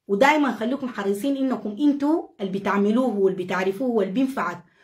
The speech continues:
واللي ممكن فعلا يزيد من دخلك واللي بيخليك أنت أكثر نفعا للناس. شاركوا مع الناس الغيرك، ده أصله ما بينقص من رزقك حاجة.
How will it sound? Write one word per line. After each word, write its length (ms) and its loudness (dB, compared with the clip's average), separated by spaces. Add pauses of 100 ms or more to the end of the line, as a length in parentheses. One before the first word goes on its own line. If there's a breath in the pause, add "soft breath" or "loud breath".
(120 soft breath)
واللي 220 2
ممكن 160 -2
فعلا 280 0
يزيد 320 -2
من 140 -2
دخلك 400 -4
واللي 120 -4
بيخليك 420 -4
أنت 180 -2
أكثر 380 -6
نفعا 300 0
للناس. 600 -2 (1400)
شاركوا 400 2
مع 160 0
الناس 260 -2
الغيرك، 420 0
ده 140 0
أصله 200 0
ما 80 2
بينقص 440 -2
من 60 0
رزقك 400 -4
حاجة. 360 -10